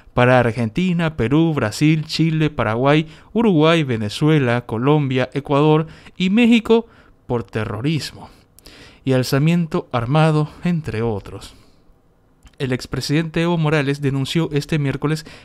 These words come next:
que la Interpol emitió una orden de búsqueda internacional en su contra con notificación azul en diez naciones por varios delitos, entre ellos alzamiento armado,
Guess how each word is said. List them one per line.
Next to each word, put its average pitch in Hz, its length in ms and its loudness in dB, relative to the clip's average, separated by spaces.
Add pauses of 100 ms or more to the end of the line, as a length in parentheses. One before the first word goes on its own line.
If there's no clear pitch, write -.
(100)
que 214 100 2
la 214 60 2
Interpol 180 680 0
emitió 143 540 0
una 143 280 -2
orden 135 360 -2
de 135 100 -2
búsqueda 135 560 -4 (180)
internacional 180 840 0 (260)
en 147 180 2
su 135 160 -6
contra 139 380 0
con 147 180 -2
notificación 143 800 -6
azul 147 480 -2 (400)
en 147 240 2
diez 139 320 0
naciones 143 560 -4
por 151 220 -2
varios 131 320 -2
delitos, 127 580 -4 (280)
entre 214 380 4
ellos 175 340 0
alzamiento 139 640 0
armado, 160 500 0